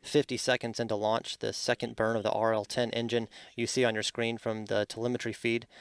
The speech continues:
uh, that is updated in real time. Uh, we'll continue to monitor things as we move toward spacecraft separation, where Parker Solar Probe will then begin to unfurl its solar wings. But for now, we'll go back to Marie Lewis in the studio. Marie?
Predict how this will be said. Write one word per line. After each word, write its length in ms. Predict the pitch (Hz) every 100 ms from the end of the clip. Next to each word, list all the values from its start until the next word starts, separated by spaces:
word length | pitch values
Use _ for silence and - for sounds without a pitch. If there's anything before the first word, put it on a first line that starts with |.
| - -
uh, 200 | 113 107 104
that 140 | 110
is 120 | 107
updated 340 | 123 117 113 110
in 140 | 101
real 260 | 110 123 113
time. 440 | - 117 135 135 - - -
Uh, 100 | 123
we'll 100 | 127
continue 360 | 139 139 139 135
to 100 | 120
monitor 380 | 117 127 123 123
things 400 | 131 127 123 - 120
as 160 | 110
we 260 | 113 110 110 131
move 320 | 123 131 -
toward 220 | 127 113
spacecraft 460 | - 123 - 113 -
separation, 500 | - 110 127 175 156 - -
where 100 | 113
Parker 300 | 120 117 117
Solar 260 | 120 113
Probe 320 | - 120 113 110
will 80 |
then 180 | 107 113
begin 300 | 110 110 107
to 240 | - 107 101 - - -
unfurl 400 | 113 - 123 110
its 100 | -
solar 320 | - 120 113
wings. 460 | 107 120 107 - - _ - _ _ _ _ - -
But 100 | 131
for 100 | 131
now, 140 | 127
we'll 80 | 143
go 180 | 120 127
back 220 | 120 117
to 100 | -
Marie 220 | 110 113
Lewis 260 | 120 120 113
in 40 |
the 80 | 110
studio. 420 | - 117 107 104 98
Marie? 280 | 107 120